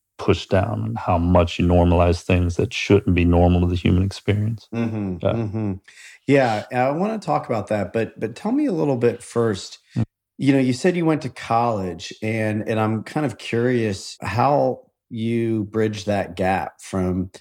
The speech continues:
Speaker 2: you know, being a thirteen-year-old and, you know, I'm imagining through middle school, high school, that you're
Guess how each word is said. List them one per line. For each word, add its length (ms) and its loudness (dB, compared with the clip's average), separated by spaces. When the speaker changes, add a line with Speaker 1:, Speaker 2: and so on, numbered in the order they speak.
Speaker 2:
you 80 -2
know, 140 2
being 300 2
a 60 0
thirteen-year-old 1200 0
and, 340 -2
you 80 -2
know, 160 0
I'm 320 -2
imagining 600 2
through 440 2
middle 260 2
school, 320 -4
high 180 2
school, 400 -2
that 160 -2
you're 300 -2